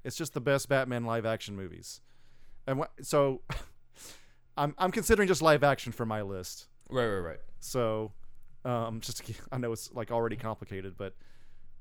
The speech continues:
Speaker 1: uh, yeah, I'd say Bale maybe number one, then Keaton, and then I
Speaker 2: Mm.
Speaker 1: like Kilmer a lot.
Speaker 2: Yeah.
Speaker 1: And, well, you know what? Fucking, since Zack Snyder's Justice League, maybe. Yeah,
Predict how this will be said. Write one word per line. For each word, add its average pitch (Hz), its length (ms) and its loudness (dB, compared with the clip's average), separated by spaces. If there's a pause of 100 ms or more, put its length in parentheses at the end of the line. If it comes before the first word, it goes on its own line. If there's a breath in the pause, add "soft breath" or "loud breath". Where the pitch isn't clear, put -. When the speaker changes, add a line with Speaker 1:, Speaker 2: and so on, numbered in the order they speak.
(120)
Speaker 1:
uh, 110 480 0
yeah, 160 200 4
I'd 233 140 2
say 208 140 4
Bale 147 300 4
maybe 131 280 0
number 131 220 0
one, 143 300 0
then 147 180 -2
Keaton, 90 420 -8 (340)
and 139 200 4
then 165 160 6
I 165 80 6
Speaker 2:
Mm. 196 60 2
Speaker 1:
like 180 220 2
Kilmer 135 460 0 (580)
a 110 80 -4
lot. 95 360 -2 (760)
Speaker 2:
Yeah. 104 160 -2
Speaker 1:
And, 120 180 -2 (720)
well, 175 200 -2
you 175 80 0
know 190 140 2
what? 190 220 0
Fucking, 175 540 -4 (1300 soft breath)
since - 280 -4
Zack 175 200 2
Snyder's 156 340 -4
Justice 151 440 -2
League, 117 320 -2
maybe. 143 460 -4 (2250)
Yeah, 131 300 2